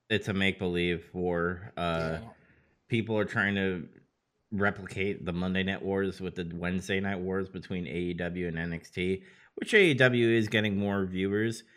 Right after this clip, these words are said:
Speaker 1: um, but that viewership is, like, dead now because now you have to factor in, like, people who watch it on YouTube or people that watch it on other means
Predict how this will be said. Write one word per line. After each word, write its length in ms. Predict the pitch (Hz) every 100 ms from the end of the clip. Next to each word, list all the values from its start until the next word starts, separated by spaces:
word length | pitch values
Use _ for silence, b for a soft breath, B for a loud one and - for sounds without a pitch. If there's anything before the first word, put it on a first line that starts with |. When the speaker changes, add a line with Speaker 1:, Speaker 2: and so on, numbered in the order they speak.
| b b -
Speaker 1:
um, 380 | 92 92 90 85
but 360 | 101 90 -
that 360 | 95 110 104 -
viewership 640 | 92 104 110 104 120 95 - _
is, 220 | 98 90
like, 200 | 95 85 67 - 69
dead 220 | 95 90
now 200 | 95 95
because 320 | 92 90 87
now 160 | 87 87
you 120 | 92
have 120 | 92 90
to 80 |
factor 540 | 85 95 82 - 85 85
in, 260 | 82 80
like, 220 | 80 78 -
people 280 | 92 85
who 100 | 82
watch 300 | 80 80 78
it 60 | 85
on 140 | 80
YouTube 680 | 82 95 87 98 92 90 87 B B B B _
or 280 | 87 82 82
people 320 | - 95 85
that 140 | 85 82
watch 300 | 85 85 -
it 80 | 82
on 120 | 73
other 220 | 80 80
means 480 | 82 85 82 85